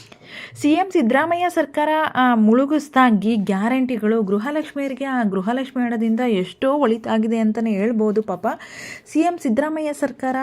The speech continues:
ಹಾಗಾದ್ರೆ ಗ್ಯಾರಂಟಿಗಳು ಎಲ್ಲವೂ ಕೂಡ ಹಳ್ಳ ಹಿಡಿತಾ, ಏನು ಎತ್ತ, ಟಕಾಟಕ್ ಅಂತ ಹಣ ಹಾಕ್ತೇವೆ ಅಂದವರು ಸೈಲೆಂಟ್ ಆಗಿದ್ದೇಕೆ? ಎಲೆಕ್ಷನಲ್ಲಿ ಇರ್ತಕ್ಕಂಥ ಹುಮ್ಮಸ್ಸು ಅಧಿಕಾರಕ್ಕೆ ಬಂದಮೇಲೆ ಟುಸ್ ಪಟಾಕಿ ಆಯ್ತಾ?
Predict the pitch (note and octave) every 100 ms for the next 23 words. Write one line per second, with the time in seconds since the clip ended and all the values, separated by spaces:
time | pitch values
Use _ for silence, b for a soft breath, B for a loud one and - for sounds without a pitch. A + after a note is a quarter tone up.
0 | C4+ A3+ A3+ C4+ C#4 C#4+ A3+ G#3 A3 C#4
1 | C#4 C4+ B3+ B3+ G#3+ A#3 C4+ D4+ D4+ D4+
2 | D4 C#4 C4+ B3 G#3+ B3 B3 A3 G#3 A3+
3 | A3+ F#3+ G3 A#3 D#4 E4+ D#4 A#3+ A3 A3
4 | A#3+ A#3 A3 B B B - A#3+ A#3+ D4
5 | F4 F#4 F4 E4 E4 D4 C4 C#4+ D#4 D#4
6 | E4 D#4+ D4+ D4+ D4+ D4+ A#3+ A#3 D#4+ E4
7 | C#4 C4 A3 A3+ A#3+ A3+ C4 F3+ F#3 B3
8 | - D#4 D4 C4+ C4 C4 B3 B3 A#3+ A3+
9 | A#3+ A3+ A3 C#4 D4 C#4 B3 - B B
10 | B _ A3 A3 C#4 F4 F#4 F#4 F4+ D#4
11 | D#4 D#4 D#4 - D4 - C4 B3+ D4+ D4+
12 | D#4 C4+ G#3+ G#3+ B3+ A#3